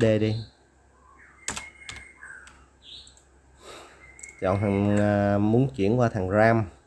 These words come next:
Đơn giản thôi. Nhưng, à,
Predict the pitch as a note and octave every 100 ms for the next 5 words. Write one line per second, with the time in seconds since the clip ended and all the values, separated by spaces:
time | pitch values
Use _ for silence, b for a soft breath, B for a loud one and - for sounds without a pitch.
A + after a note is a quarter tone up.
0 | _ _ _ - _ _ _ - - -
1 | - - _ _ b b - A2+ B2+ G2+
2 | F2 G#2+ C#3 B2 A#2+ A#2+ B2+ - _ _
3 | _ _ _ _ _ _ _ - C3 B2+
4 | B2+ A#2+